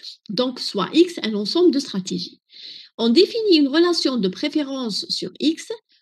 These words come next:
notée supérieure ou égale, toute relation binaire sur X vérifiant certaines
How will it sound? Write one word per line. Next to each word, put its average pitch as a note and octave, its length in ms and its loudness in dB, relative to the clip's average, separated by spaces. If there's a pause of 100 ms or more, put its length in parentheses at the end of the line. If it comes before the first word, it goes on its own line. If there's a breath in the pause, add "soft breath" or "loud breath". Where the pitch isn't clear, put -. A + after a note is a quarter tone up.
(100)
notée C4+ 320 0
supérieure A3+ 760 -2
ou F3+ 120 0
égale, G#3+ 360 0 (500 soft breath)
toute B4+ 220 -2
relation D4 640 2
binaire G#3+ 760 4
sur F3+ 280 -4
X D4+ 400 -2
vérifiant G3+ 460 0
certaines D#4 460 0